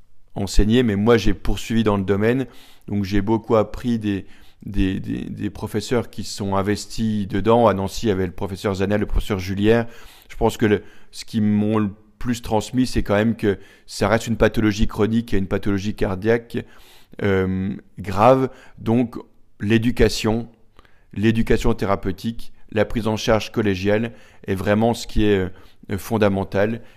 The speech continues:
Et donc, euh, euh, je pense que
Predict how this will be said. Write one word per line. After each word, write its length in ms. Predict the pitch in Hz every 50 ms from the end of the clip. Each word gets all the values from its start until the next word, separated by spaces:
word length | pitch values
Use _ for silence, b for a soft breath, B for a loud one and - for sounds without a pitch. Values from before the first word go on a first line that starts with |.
| b -
Et 100 | 101 98
donc, 320 | 101 104 110 110 104 -
euh, 200 | 98 98 92 92 - -
euh, 240 | - 92 90 90 87 - 113 104 - - - - - - - - _ _ - - - - - - -
je 140 | - 92 98
pense 280 | 87 - 117 117 113 -
que 220 | - 113 98 90